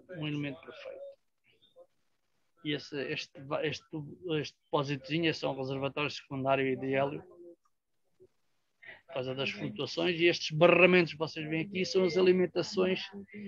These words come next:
estão aí por trás dessa grelha, vocês conseguem aperceber ali aqueles barramentos,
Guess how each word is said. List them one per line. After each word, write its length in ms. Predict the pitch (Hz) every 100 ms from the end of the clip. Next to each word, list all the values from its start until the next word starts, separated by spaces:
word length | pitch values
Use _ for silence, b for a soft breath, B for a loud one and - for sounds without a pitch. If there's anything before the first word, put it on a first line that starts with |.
| 196 196
estão 140 | 190 170
aí 60 |
por 100 | -
trás 240 | - 165 160
dessa 260 | 156 175
grelha, 300 | 156 170 180
vocês 260 | 170 160 160
conseguem 400 | 170 175 160 165
aperceber 600 | 180 185 190 - 160 160
ali 180 | 160 160
aqueles 220 | 151 165
barramentos, 560 | 151 156 156 156 180 -